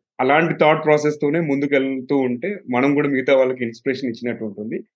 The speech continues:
And ఎవరైతే లో ఫీల్ అవుతున్నారో జీవితంలో ఏదైనా సాధించగలుగుతారు. ఫస్ట్ మనం హార్డ్ వర్క్ చేయాలి. ఆ హార్డ్ వర్క్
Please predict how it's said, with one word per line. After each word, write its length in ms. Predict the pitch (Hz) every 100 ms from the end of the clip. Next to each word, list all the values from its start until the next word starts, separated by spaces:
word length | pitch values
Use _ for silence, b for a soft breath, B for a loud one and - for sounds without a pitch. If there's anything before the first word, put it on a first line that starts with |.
| _ _ - 123
And 160 | 123 123
ఎవరైతే 420 | 120 131 139 151
లో 320 | 131 156 190
ఫీల్ 220 | 190 165
అవుతున్నారో 560 | 160 156 147 147 196 - _ _ 131
జీవితంలో 580 | 123 180 175 185 180 175
ఏదైనా 540 | 156 180 190 190 175
సాధించగలుగుతారు. 800 | 147 127 131 123 110 104 104 - _ _ _ _ - 143
ఫస్ట్ 180 | - 160
మనం 220 | 143 139 131
హార్డ్ 200 | 131 135
వర్క్ 160 | 127
చేయాలి. 320 | 120 107 107 - _ _ _ _ -
ఆ 80 | 131
హార్డ్ 320 | 127 131 147
వర్క్ 200 | 160 -